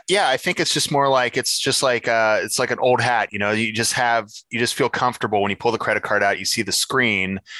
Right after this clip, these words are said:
and then you just see these buttons, these arbitrary buttons that just tell you a percentage. You don't even think about it. So it worked out really well for our people. I'm not saying that that's the direction things are gonna go, but I'm saying the trends that I've noticed, at least up in Seattle,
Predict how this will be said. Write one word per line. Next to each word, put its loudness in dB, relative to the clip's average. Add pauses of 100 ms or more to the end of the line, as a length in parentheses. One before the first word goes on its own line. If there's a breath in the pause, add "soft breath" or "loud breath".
(300 loud breath)
and 0
then 0
you 0
just 0
see -2
these -2
buttons, -2
these -4
arbitrary 0
buttons -2
that -2
just -6
tell -2
you 0
a -4
percentage. -2
You -4
don't 0
even -4
think -4
about 0
it. -2 (480 loud breath)
So 2
it 0
worked 0
out 2
really 2
well 4
for 0
our 2
people. 0 (100)
I'm -2
not 0
saying 0
that 0
that's -2
the -4
direction 0
things -2
are -2
gonna 0
go, 2 (480 loud breath)
but 0
I'm -2
saying 0
the -2
trends 0
that 0
I've 0
noticed, 0
at 0
least -2
up -4
in -8
Seattle, 0